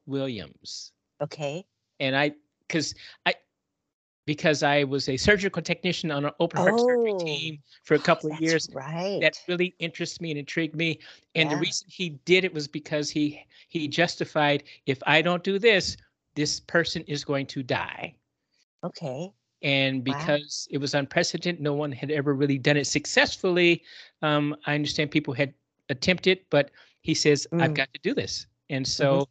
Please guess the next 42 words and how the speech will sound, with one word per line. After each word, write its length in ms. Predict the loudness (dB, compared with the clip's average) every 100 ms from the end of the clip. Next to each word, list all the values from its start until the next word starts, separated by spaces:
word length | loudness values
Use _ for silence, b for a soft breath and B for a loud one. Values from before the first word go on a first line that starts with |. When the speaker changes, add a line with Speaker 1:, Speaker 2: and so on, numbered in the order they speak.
| _ _ _
Speaker 1:
the 140 | -4 4
article 360 | 4 4 2
I 60 | 0
read 380 | 2 2 2 0 _ _ _ _ _ -6
about 180 | -2 -2
him 80 | -2
said 220 | -2 -2
he 160 | 2 4
was, 280 | 4 0 -4 B B
he 120 | 0
was 180 | 2 0 4
absolutely 760 | 6 6 4 0 0 2 -2 -2
doing 380 | 0 0 2
it, 200 | 0 -4 B B -4
um, 420 | 0 0 0 -4 -6
s-, 240 | -6 -6
step 380 | -6 2 2 4
by 100 | 2
step 460 | 2 4 4 4 -4
'cause 540 | -2 0 0 0 -2
Speaker 2:
Mm. 40 | -6
Speaker 1:
he 140 | 0
had 120 | 0 2
nothing 380 | 0 0 -2
else 160 | -2 -2
to 140 | -6 -6
do. 300 | -2 -2 -2
And 180 | -6
so 160 | -6 -4
he's 200 | -2 -4
just 120 | -4
like, 140 | -8 -6
Speaker 2:
Mm. 420 | -4 -4 -6 -12 _ _
Speaker 1:
he, 260 | _ -10 -10 _ _ _ _
he 140 | -8
was 260 | -4 -2 -4 -8
making 420 | -2 2 2 2 0
it 100 | 0
happen 380 | -2 0 -4 -4 _ -2
on 140 | -2
the 80 | -2
fly. 380 | -4 -4 -6